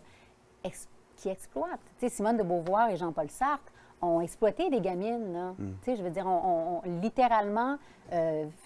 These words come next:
Speaker 1: essayé de manipuler des jeunes filles, euh, qui couchaient avec Jean-Paul Sartre, puis, euh, il y avait un jeu de domination, euh,
Speaker 2: Ouais.
Speaker 1: presque S M là-dedans,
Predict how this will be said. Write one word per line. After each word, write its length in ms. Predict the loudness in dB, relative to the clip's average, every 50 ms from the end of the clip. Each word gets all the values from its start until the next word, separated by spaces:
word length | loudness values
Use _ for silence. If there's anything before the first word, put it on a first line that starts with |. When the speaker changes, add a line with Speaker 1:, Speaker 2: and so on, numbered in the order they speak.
| -18 -18 -16 -16 -14 -14 -14 -14 -14 -14 -14 -10 -8
Speaker 1:
essayé 460 | -6 -6 -2 -2 -2 0 0 -2 0
de 120 | 0 0
manipuler 840 | 0 2 2 4 4 4 4 2 0 -2 -4 -4 -2 -2 -2 -2 -2
des 160 | -2 -2 -2 -2
jeunes 260 | 0 -2 -2 -2 -2
filles, 480 | -4 -4 -2 0 0 0 0 0 0 -2
euh, 100 | -2 -2 -4 -8 -16 -20 -12
qui 140 | -10 -10
couchaient 440 | -8 -6 -8 -8 -8 -4 0 4 4
avec 200 | 4 4 2 -2 -6
Jean-Paul 320 | -6 -6 -4 -4 -4 -4
Sartre, 420 | -4 0 2 4 4 4 2 0 -4 -8
puis, 180 | -6 -4 -2 -2
euh, 40 | 0
il 80 | 0
y 60 | 0 -2
avait 140 | -2 -2 -2
un 200 | -2 -2 -2 -2
jeu 220 | -4 -2 -2 -2 -2
de 60 | -2
domination, 800 | -2 -4 -2 -2 -4 -4 -6 -6 -8 -10 -8 -6 -6 -4 -4 -4
euh, 280 | -4 -6 -6 -8 -10 -12 -16 -18 -20 -20 -20 -18 -12
Speaker 2:
Ouais. 120 | -10 -6 -4
Speaker 1:
presque 240 | -4 -4 -4 -2 -4
S 220 | -4 -4 -4 -6
M 180 | -4 -4 -4 -2
là-dedans, 460 | -4 -4 -4 -4 -2 -2 -2 -2 -4